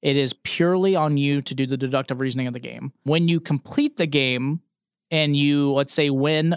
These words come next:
or lose, is when they give you all the information of, like, what you were trying to achieve. Like, as an example, technically everyone has their own objective in Lady, Lady Leona's Last Wishes in terms of how they complete the game.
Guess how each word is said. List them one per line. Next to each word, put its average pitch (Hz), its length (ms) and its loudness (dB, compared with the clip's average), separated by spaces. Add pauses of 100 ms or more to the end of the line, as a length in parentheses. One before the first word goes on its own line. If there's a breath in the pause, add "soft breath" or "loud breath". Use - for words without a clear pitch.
or 185 280 2
lose, 190 640 0 (400)
is 147 180 0
when 160 140 2
they 156 140 2
give 185 300 0
you 196 140 2
all 165 260 4
the 160 140 0
information 147 520 0
of, 131 120 -4
like, 131 340 -2 (140)
what 151 420 0
you 139 180 0
were 131 100 0
trying 131 440 0
to - 120 -8
achieve. 127 540 -10
Like, 143 300 -2 (340 soft breath)
as 147 180 2
an 147 60 2
example, 131 760 0 (240)
technically 180 540 2
everyone 165 500 2
has 143 280 2
their 135 240 -2
own 175 240 2
objective 143 960 -2
in 139 240 0
Lady, 139 400 2
Lady 143 280 0
Leona's 135 480 0
Last 131 320 -2
Wishes 139 340 -2
in 123 80 -2
terms 131 240 -2
of 123 80 -6
how 135 180 -2
they 131 140 0
complete 135 400 -6
the 135 80 -6
game. 127 380 -10